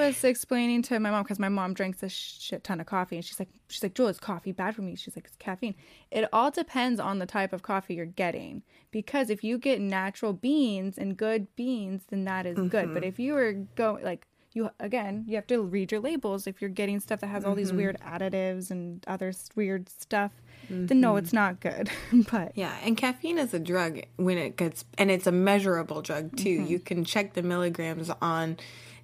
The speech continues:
Speaker 2: things that you're having. Um, I mean, I have worked in the cannabis industry in the past, so we pay attention to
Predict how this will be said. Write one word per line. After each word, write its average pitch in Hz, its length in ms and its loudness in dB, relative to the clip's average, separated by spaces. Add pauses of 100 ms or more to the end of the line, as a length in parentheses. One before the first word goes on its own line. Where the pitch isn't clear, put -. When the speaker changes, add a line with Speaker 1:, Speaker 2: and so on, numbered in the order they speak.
Speaker 2:
things 214 240 4
that 196 160 0
you're 175 120 2
having. 170 640 0
Um, 160 460 -2 (140)
I 180 40 0
mean, 170 360 -2 (600)
I 180 420 2 (480)
have 170 140 0
worked 170 220 4
in 180 80 -2
the 170 80 0
cannabis 175 480 0
industry 165 420 0
in 160 120 -4
the 160 80 -2
past, 160 360 -2
so 170 120 0
we 170 160 2
pay 170 240 2
attention 165 560 -2
to 160 420 2